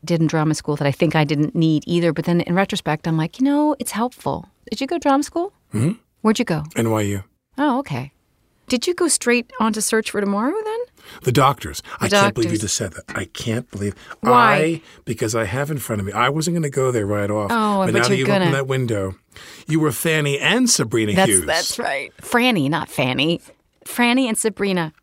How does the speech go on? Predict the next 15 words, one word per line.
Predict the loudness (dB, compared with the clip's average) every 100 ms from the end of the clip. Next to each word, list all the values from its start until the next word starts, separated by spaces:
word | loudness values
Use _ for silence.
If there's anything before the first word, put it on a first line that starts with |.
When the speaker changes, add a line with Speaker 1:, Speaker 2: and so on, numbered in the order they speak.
| -8
Speaker 2:
Someone | 2 4 6
else | 4 2 0
was | -2
Fanny | 0 0 0
Hughes. | 0 -2 -2 0
You | 2 4
were | 2
Speaker 1:
<laughs> |
Speaker 2:
Franny | -2 -2 2 2 4
Speaker 1:
I | 4 4
Speaker 2:
Hughes. | 2 0
Speaker 1:
was | -4 -8 -4
Franny | -2 -2 0 0 2
Speaker 2:
Yeah, | 4 4
Speaker 1:
Hughes. | 2